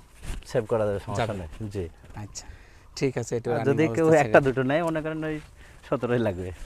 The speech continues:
Speaker 2: সতেরোই লাগবে। দেখুন, খুবই কোয়ালিটি সম্পন্ন গাড়ল। দর্শক বন্ধুরা, আপনারা চাইলে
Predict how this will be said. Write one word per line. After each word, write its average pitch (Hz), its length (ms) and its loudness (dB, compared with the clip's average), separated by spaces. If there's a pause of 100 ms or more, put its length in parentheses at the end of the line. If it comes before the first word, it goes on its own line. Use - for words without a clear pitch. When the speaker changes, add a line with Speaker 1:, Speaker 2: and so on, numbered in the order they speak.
Speaker 2:
সতেরোই 127 320 2
লাগবে। 104 320 -6 (160)
দেখুন, 120 280 0 (560)
খুবই 208 220 2
কোয়ালিটি 185 500 4
সম্পন্ন 117 500 6
গাড়ল। 101 200 -8 (340)
দর্শক 117 220 -4
বন্ধুরা, 123 400 -2 (360)
আপনারা 127 320 0
চাইলে 131 540 2